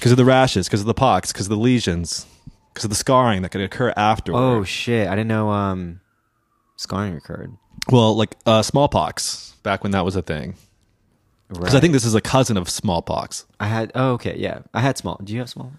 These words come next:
Speaker 1: You, no, I don't think
Speaker 2: No,
Speaker 1: you've
Speaker 2: I
Speaker 1: had
Speaker 2: had chicken
Speaker 1: smallpox.
Speaker 2: pox.
Speaker 1: You had chicken pox.
Speaker 2: I had chicken pox. <laughs>
Speaker 1: Chicken
Speaker 2: Chicken
Speaker 1: pox,
Speaker 2: pox.
Speaker 1: yeah.
Speaker 2: When I was very young.
Speaker 1: Yeah, and I think, like, that's, I don't think you get really much scarring from that, but I think from
Speaker 2: No.
Speaker 1: smallpox you do.
Speaker 2: Okay,
Speaker 1: But
Speaker 2: monkeypox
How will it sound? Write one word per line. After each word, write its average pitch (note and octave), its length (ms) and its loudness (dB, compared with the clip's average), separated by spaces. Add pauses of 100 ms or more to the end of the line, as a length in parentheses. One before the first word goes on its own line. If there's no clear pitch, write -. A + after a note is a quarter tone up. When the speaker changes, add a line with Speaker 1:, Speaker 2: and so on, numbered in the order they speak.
(140)
Speaker 1:
You, C#3 100 4
no, C#3 140 2
I F2+ 60 2
don't B2 100 2
think - 80 -2
Speaker 2:
No, C#3+ 60 4
Speaker 1:
you've A#2+ 80 4
Speaker 2:
I A#2 60 4
Speaker 1:
had - 20 4
Speaker 2:
had D3 100 0
chicken - 140 2
Speaker 1:
smallpox. D#2+ 300 0
Speaker 2:
pox. - 140 -12
Speaker 1:
You A#2+ 60 2
had A2 80 2
chicken F#2+ 220 -6
pox. D2 240 -6
Speaker 2:
I A2 40 4
had G#2+ 80 2
chicken F#2 200 -4
pox. - 380 -2
<laughs> - 20 -
Speaker 1:
Chicken A#2+ 160 0
Speaker 2:
Chicken G#2+ 120 0
Speaker 1:
pox, F2+ 260 2
Speaker 2:
pox. - 300 -6 (120)
Speaker 1:
yeah. F2+ 420 0 (160)
Speaker 2:
When A2+ 120 -2
I G#2+ 40 0
was F#2+ 80 -4
very F#2+ 420 -2
young. F2+ 380 -12 (100)
Speaker 1:
Yeah, A2 480 4
and G#2+ 100 2
I G#2 60 6
think, A2+ 220 0
like, G#2+ 260 2 (120)
that's, - 920 -2 (680)
I - 20 4
don't B2 80 6
think D3+ 120 6
you C3+ 40 6
get A#2+ 140 4
really G#2+ 160 6
much F#2+ 300 -2
scarring F#2 360 0
from F2+ 140 -6
that, D#2+ 180 -6
but D#2+ 100 -4
I - 40 -4
think - 180 -6
from A2 100 -2
Speaker 2:
No. G#2 120 -2
Speaker 1:
smallpox F2 680 -4
you E2+ 80 -10
do. C2+ 360 -6 (300)
Speaker 2:
Okay, G2+ 240 -6 (100)
Speaker 1:
But A#2+ 200 2
Speaker 2:
monkeypox - 440 -14